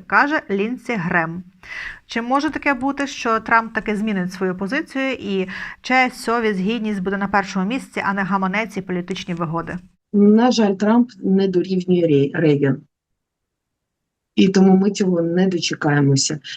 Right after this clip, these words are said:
Speaker 2: Тільки якщо, а, будуть гарні передумови, а, Божа допомога нам, а, інші сили допомагають, і ми почнемо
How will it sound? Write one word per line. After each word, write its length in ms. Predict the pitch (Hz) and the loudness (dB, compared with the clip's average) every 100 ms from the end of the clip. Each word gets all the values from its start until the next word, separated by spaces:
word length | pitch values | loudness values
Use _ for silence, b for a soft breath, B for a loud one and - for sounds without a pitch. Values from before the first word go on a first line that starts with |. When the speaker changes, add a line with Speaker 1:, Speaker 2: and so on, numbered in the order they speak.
| B | B
Speaker 2:
Тільки 400 | - 247 254 262 | 0 0 0 0
якщо, 800 | 269 247 208 - - 196 180 175 180 | 2 2 0 -2 0 2 2 0 -2
а, 140 | 180 | -4
будуть 380 | 170 190 220 - - | 0 2 2 0 -2
гарні 420 | 170 208 208 190 | 0 2 2 2
передумови, 840 | 202 214 180 175 160 156 160 175 B B B - | 2 0 2 2 4 2 0 -4 B B B -2
а, 840 | 185 185 180 175 175 170 170 175 | 4 6 8 6 6 8 6 6
Божа 400 | 180 214 254 220 | 6 6 4 0
допомога 840 | 185 180 180 170 160 156 165 185 214 | 0 0 -2 0 2 2 2 0 0
нам, 460 | 175 165 147 165 185 B B B - | 0 2 2 0 -2 B B B 2
а, 420 | 180 175 170 170 175 | 4 6 6 4 4
інші 400 | 233 247 247 247 | 4 4 0 -4
сили 400 | - 208 170 175 | -2 -2 0 0
допомагають, 500 | 185 185 185 185 214 | -2 0 2 0 2
і 160 | 247 240 | 6 8
ми 520 | 233 240 247 220 170 - | 8 8 6 4 0 -6
почнемо 880 | - 165 - 196 196 175 160 151 143 | -6 -4 -4 -2 0 0 0 0 -2